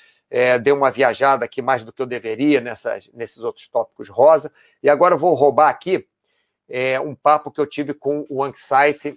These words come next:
num dos chats que nós fizemos. Ele falou algumas frases que eu queria chamar a atenção, tá? Vocês viram que o papo hoje é sobre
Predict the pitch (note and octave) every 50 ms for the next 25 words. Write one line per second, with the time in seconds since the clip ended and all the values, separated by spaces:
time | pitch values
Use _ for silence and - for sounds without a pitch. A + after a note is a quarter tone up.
0 | _ _ C3 B2 C3+ C#3+ C3 C#3 C3+ - - - B2+ C3 C3+ - - - - C3
1 | A#2+ B2 C3 B2+ - - - C#3+ G#2 F#2+ G#2 G#2+ G#2 G2 G2 G2+ C3 C#3+ C#3 -
2 | - D3 C3 C#3 D#3 D3+ - - _ _ _ _ - - C#3+ B2+ A2+ D#3 E3 E3
3 | C#3 - - - - C#3 C#3 D3+ D#3 D3 C#3+ C#3+ - _ _ _ _ _ - D#3
4 | C#3+ D3 - C#3 D#3+ C#3+ C3 - C#3+ C3 B2 C3+ D3+ D#3+ D#3 D#3+ D#3+ - - E3+
5 | D#3 C3 - - - B2+ G2+ G2 G2+ _ _ _ _ - A#2 C#3 C#3 - - _
6 | - _ - - G3 E3+ B2+ C3+ G3+ G#3 F#3+ C#3 A2 - _ _ _ - D#3 D3
7 | - - D#3+ D#3+ D#3+ C#3+ C3+ C#3 D3 C#3+ A2+ - - - C#3 B2+ - A2+ -